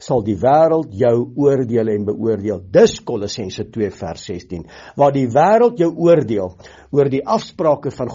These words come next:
God wat jy erken. En die ouens draai, hulle verdraai daai skrif om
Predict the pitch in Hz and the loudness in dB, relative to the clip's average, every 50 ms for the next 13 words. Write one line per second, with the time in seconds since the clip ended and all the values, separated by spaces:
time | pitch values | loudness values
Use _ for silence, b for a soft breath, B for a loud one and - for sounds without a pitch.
0 | - - 156 139 - 117 120 120 110 95 95 104 107 101 110 110 - 107 95 87 | 0 0 0 0 0 -2 -2 -4 -4 -2 -2 -2 -2 -2 -2 -4 -8 -10 -12 -12
1 | - - 123 98 92 104 98 104 - 151 165 170 170 139 110 90 139 139 147 160 | -8 -6 -4 -4 -2 -4 -4 0 2 2 4 4 2 0 -2 -2 0 2 4 4
2 | 156 - B B B B B - 147 143 - - 175 160 123 107 170 190 214 226 | 2 2 B B B B B -4 -2 -2 0 0 -2 -2 0 0 2 4 4 4
3 | 254 254 185 185 165 151 143 - - - 127 101 95 - - B B B B B | 4 4 4 4 4 4 2 -2 -8 -10 -10 -10 -10 -10 -14 B B B B B
4 | B - 151 | B 2 2